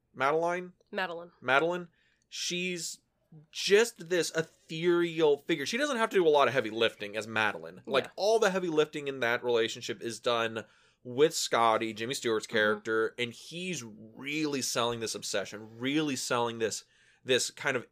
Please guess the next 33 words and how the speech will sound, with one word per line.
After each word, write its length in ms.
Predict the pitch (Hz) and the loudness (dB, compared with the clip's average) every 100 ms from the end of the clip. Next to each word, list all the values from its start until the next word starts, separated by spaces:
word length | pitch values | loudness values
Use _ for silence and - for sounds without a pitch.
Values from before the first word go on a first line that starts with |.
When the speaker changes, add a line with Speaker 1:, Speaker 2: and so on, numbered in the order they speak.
| - | -6
Speaker 1:
aged 500 | 131 127 120 123 110 | -2 -2 -4 -8 -4
guy 380 | 113 117 110 104 | 0 4 2 2
falling 320 | 123 117 107 | 0 -2 -4
head 280 | - 123 127 | -2 2 4
over 220 | 120 120 | 2 0
heels, 460 | 107 113 107 104 | -2 -2 -2 -2
being 180 | 107 123 | -4 -6
love 340 | 113 110 113 104 | -2 2 2 2
struck 460 | - - - - | -6 -2 -2 -2
for, 120 | - | -4
like, 140 | 107 104 | -2 -2
the 60 | |
Speaker 2:
Mm-hmm. 80 | 190 | -4
Speaker 1:
first 260 | - - - | -8 -8 -12
time. 280 | - - - | -16 -18 -16
Speaker 2:
Yeah. 200 | 208 170 - _ _ - | -12 -10 -12 _ _ -2
Speaker 1:
It, 220 | 165 165 | 0 2
it's 160 | 185 185 | 2 2
a 40 | 196 | 2
really 500 | 151 139 180 208 196 | 0 4 4 4 0
interesting 560 | 160 160 170 - 165 | -6 -8 -10 -10 -6
dynamic 600 | 139 113 104 107 147 160 | -4 -4 -4 -4 -6 -8
with 180 | 175 - | -10 -6
that. 300 | 185 190 185 _ _ _ _ _ _ | -4 -4 -6 _ _ _ _ _ _
Um, 520 | 139 139 139 135 131 - _ _ _ _ _ _ - 147 - | -2 2 0 -2 -8 -16 _ _ _ _ _ _ -18 -18 0
but 200 | 180 160 - | 2 4 2
I, 140 | 180 - | 0 0
I, 60 | |
that's 240 | 180 220 240 | 2 2 0
why 120 | 247 | -2
I 40 | |
think 180 | 220 208 | 0 2
everyone 320 | 185 175 143 | 2 2 -2